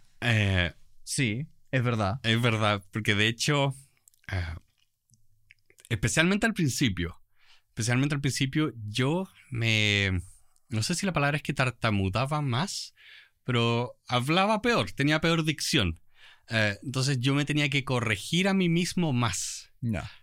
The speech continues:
Speaker 1: Porque literalmente estaba escuchando lo que yo decía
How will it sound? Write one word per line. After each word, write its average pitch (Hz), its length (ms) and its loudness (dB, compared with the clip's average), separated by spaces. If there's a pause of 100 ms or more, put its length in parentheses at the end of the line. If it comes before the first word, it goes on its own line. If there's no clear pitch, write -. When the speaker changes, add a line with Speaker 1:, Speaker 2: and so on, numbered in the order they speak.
(160)
Speaker 1:
Porque 110 320 0
literalmente 135 680 2
estaba 151 260 0
escuchando 151 840 -2 (300)
lo 110 220 0
que 110 160 2
yo 127 180 2
decía 156 560 0